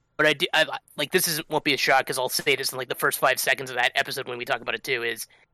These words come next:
I don't think this show justified its own existence,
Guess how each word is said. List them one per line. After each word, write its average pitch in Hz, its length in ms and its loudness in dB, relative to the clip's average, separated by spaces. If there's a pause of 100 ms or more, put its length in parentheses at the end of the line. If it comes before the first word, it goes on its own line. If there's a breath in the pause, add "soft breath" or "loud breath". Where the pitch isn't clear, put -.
(1600)
I 156 180 8
don't 196 180 8
think 180 200 -2
this 170 160 4
show 151 180 4
justified 135 460 2
its 131 260 -6
own 139 160 -6
existence, - 720 -10